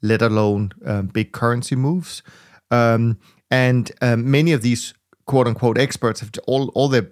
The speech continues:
been doing is been calling for some kind of Fed pivot, um, so that things could get back to normal and we would get back to our two percent inflation target and so on and so forth, and everything would be fine. Um, so my worry is that there's gonna be some, some, um,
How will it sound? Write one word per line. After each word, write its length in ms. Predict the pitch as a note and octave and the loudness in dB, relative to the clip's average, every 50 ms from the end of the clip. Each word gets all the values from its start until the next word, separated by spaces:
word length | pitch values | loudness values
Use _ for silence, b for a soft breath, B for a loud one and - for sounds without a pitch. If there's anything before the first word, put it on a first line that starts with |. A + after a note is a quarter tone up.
| _ _ _ | _ _ _
been 160 | - A2+ G#2 | -4 -2 0
doing 280 | G2 C#3+ E3+ F#3 D3 A#2 | 2 2 2 4 2 0
is 100 | G#2+ - | 0 -4
been 240 | - - A#2 A2+ G#2 | -6 -6 -6 -6 -4
calling 300 | - B2+ A#2+ A#2+ A#2 A2 | -4 -4 -2 -2 -4 -4
for 160 | - A2 G#2 | -6 -8 -6
some 160 | - B2 A#2 | -4 -4 -2
kind 180 | - A#2+ A2 G#2 | -2 -2 -4 -4
of 80 | G2 | -4
Fed 300 | - - A#2+ A2 - _ | -2 -2 -2 -2 -4 _
pivot, 400 | - - D3+ B2+ A2+ G#2+ - - B B B B B B B _ - | -4 -2 0 0 0 0 -2 -4 B B B B B B B _ 0
um, 280 | A2+ A2+ A2 G#2+ - - | 0 2 2 0 -2 -2
so 160 | - C#3 B2+ | -2 -2 0
that 120 | A2 A#2+ | 0 0
things 280 | - - C#3+ C#3 B2 - | 0 0 -2 -2 -2 -2
could 200 | - C3 - - | -4 -6 -4 -2
get 160 | B2 - - | -4 -2 0
back 200 | A#2+ A#2 A2 - | 0 -2 -2 -2
to 120 | - A#2+ | -6 -4
normal 560 | A2+ A#2+ B2 B2 B2+ B2 B2 A#2+ A#2 A#2 A2+ G#2+ | 0 2 2 2 2 2 2 0 0 0 0 0
and 120 | G#2 A2 | 0 0
we 80 | A2+ A#2 | 0 0
would 200 | G#2+ A2 G#2 - | 0 -2 -2 -2
get 140 | A2 F#2 | -2 0
back 220 | - G#2 G#2 G2+ - | 2 0 0 0 0
to 140 | - A2+ G#2 | 0 0 0
our 100 | G#2+ G#2 | 0 0
two 180 | - A#2+ A#2+ | 0 -2 -2
percent 300 | G2 A#2+ - A2+ G2+ G2 | -2 -2 -4 -2 -4 -4
inflation 460 | G2 F#2 - B2+ B2+ B2+ - - B2 | -4 -2 0 0 2 2 0 -2 -4
target 420 | - - G#2+ G#2 G#2 G2+ - A2+ G2+ | -2 0 0 0 0 -2 -4 -6 -6
and 160 | G#2 G2 G2 | -6 -6 -6
so 180 | - - G2 G2 | -4 -4 -4 -4
on 60 | G2 | -4
and 100 | F#2+ F#2 | -6 -2
so 180 | - B2+ A#2 G#2 | 0 0 0 0
forth, 340 | - - G2+ G2 G2+ - B B B B B B - | 0 -2 -4 -4 -4 -6 B B B B B B 0
and 120 | A#2 B2+ | 2 2
everything 420 | B2+ A#2+ A#2+ A#2 - B2 A2 G#2+ | 2 2 0 -2 -2 -2 -4 -2
would 120 | G#2 G#2+ - | -4 -6 -4
be 120 | - A2+ | -4 -4
fine. 460 | G2 - - B2+ A#2+ G#2 G2+ G#2+ G#2 B B B B B _ _ - | -2 0 2 2 2 2 0 -2 -4 B B B B B _ _ -2
Um, 380 | B2 B2 A#2 A#2 A2 A2 A2 B B B B _ | 0 2 2 2 2 0 -2 B B B B _
so 460 | - - D#3+ D3 C3+ B2+ A#2+ B B B B B _ _ _ - E3 D#3+ D3 C3 - - | -2 2 4 4 4 4 2 B B B B B _ _ _ -20 -16 -14 -14 -14 -12 -12
my 400 | E3 F3+ D3+ D3+ D3 D3+ E3 F3+ | -10 -6 -2 2 2 4 4 4
worry 460 | D3+ C#3 B2+ B2+ B2+ B2+ B2 A#2+ B2 | 4 4 4 4 4 4 4 4 4
is 160 | B2 A#2 - | 2 2 0
that 160 | - A2+ F#2+ | -2 -2 -2
there's 160 | - A2+ G#2+ | -2 -2 -2
gonna 160 | - - A2 G#2+ | -2 -4 -4 -2
be 260 | F#2+ A2+ A2 A2 G#2 | -2 -2 -2 -2 -4
some, 560 | G2 - - A#2 A2 G#2 G#2 G2+ F#2+ F#2 - - | -6 -4 0 0 0 0 0 -2 -4 -6 -8 -12
some, 420 | - - A2+ G#2 G2 G2+ G2+ G2+ G2+ | -6 -4 -2 -2 0 -2 -2 -2 -2
um, 440 | G2 G2 F#2+ G2 G2 F#2 F2 E2+ | -4 -4 -4 -4 -4 -6 -6 -8